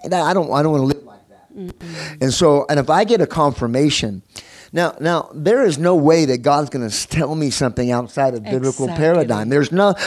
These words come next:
Speaker 1: there's no way that's outside of his biblical mandates and,
Speaker 2: Mm-hmm.
Speaker 1: and, uh, and hi-, the boundaries he's created outside the Ten Commandments. He's not gonna tell me
Speaker 2: Right.
Speaker 1: to do something outside the
Speaker 2: Right.
Speaker 1: Ten Commandments, you know,
Speaker 2: Mm-hmm.
Speaker 1: or the Word of God that's against his law.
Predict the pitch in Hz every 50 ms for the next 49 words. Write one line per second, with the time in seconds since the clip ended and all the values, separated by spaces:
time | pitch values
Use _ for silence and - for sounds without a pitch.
0 | - - 160 160 151 156 170 175 175 170 180 175 139 131 120 - 135 131 131 -
1 | 139 131 127 117 107 107 - - 139 135 110 104 95 113 147 143 143 135 - 123
2 | 123 113 113 117 117 131 160 180 160 117 104 90 - - - - 214 208 190 180
3 | 165 170 185 175 170 165 - - - 123 131 123 110 117 120 117 - - - 123
4 | 123 123 131 120 127 135 127 120 - 113 120 117 104 113 131 143 151 165 165 143
5 | 135 127 113 - - 139 120 - - - 127 120 120 120 131 139 135 107 104 113
6 | 127 135 139 110 - 143 131 143 139 139 131 - - 175 165 156 - - 160 165
7 | 180 185 156 123 123 117 117 147 139 160 175 196 180 170 147 139 156 185 190 190
8 | 170 151 143 135 175 202 196 - - 151 147 143 - 143 143 123 - - - -
9 | - 127 135 131 175 156 139 139 127 139 117 - - 143 135 127 110 - 113 131
10 | 160 170 131 101 95 - - - - - 131 135 123 120 127 127 - - - -
11 | - - 143 165 175 156 151 139 143 147 139 131 117 113 139 151 160 151 135 113
12 | 131 123 - 135 117 120 110 143 151 156 143 - - - 147 139 123 120 123 127
13 | 156 196 170 101 85 90